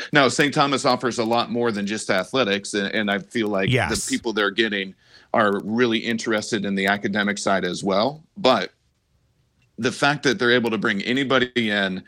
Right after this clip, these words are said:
Speaker 1: especially in those first couple of years, is a little bit of a shocker. And that, to me, feels like you're putting teams behind the eight ball,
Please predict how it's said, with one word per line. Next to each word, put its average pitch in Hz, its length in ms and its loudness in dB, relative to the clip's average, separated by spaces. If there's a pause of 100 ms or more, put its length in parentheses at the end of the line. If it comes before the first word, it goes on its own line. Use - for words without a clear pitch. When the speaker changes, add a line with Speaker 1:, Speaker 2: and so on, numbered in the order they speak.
(180)
Speaker 1:
especially 123 360 -2
in 113 60 0
those 107 160 -2
first 113 240 -4
couple 104 200 -4
of 98 60 0
years, 92 260 0
is 95 120 -2
a 101 60 -2
little 101 240 0
bit 95 140 0
of 90 100 -2
a - 60 -2
shocker. 101 520 2 (220)
And 120 160 2
that, 143 220 2
to 143 80 -4
me, 147 160 2
feels 143 240 0
like 131 160 0
you're 131 100 0
putting 139 340 0
teams 135 280 -2
behind 120 400 2
the 98 100 0
eight 139 220 0
ball, 90 340 0